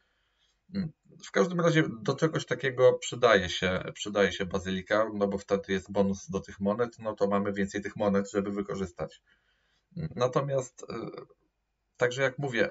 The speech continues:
dla rozwijających się, e, szczególnie epokowo, y, kont, miast, bazylika jest fajna. Natomiast, y, no i jeżeli ktoś chce po prostu bierny przyrost towarów, y, obojętnie w jakiej epoce.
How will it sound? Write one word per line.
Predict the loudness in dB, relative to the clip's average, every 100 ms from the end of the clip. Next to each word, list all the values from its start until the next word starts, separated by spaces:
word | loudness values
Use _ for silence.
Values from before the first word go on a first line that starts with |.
| -2
dla | 2 4
rozwijających | 4 -2 0 2 2 0 -6
się, | -2 0 0 0 -4 -2
e, | -2
szczególnie | -4 -8 -8 -4
epokowo, | -4 -4 -4 -4 0 0 -2 -8
y, | -8 -6 -6
kont, | 0 0 -2 -10 -12
miast, | -4 -2 -2 -6 -20 _ _ -20 _ -4
bazylika | 6 6 6 2 2
jest | 0
fajna. | 2 4 4 2 -4
Natomiast, | -4 -6 -6 -8 -12
y, | -4 -4 -4 -8 _ _ _ _
no | -4
i | -2
jeżeli | 0 0 0
ktoś | -2 -6 -6
chce | -4 0
po | 2
prostu | 2 -2 -8
bierny | 0 0 0 -4
przyrost | -6 -2 -2 -4 -2
towarów, | 2 4 2 -4
y, | -8 -6 -8 -8 -8 -10 -14 _ _ _ _ _ _ _
obojętnie | -4 -2 -2 -2 -2
w |
jakiej | -2 -2
epoce. | -2 0 -4 -4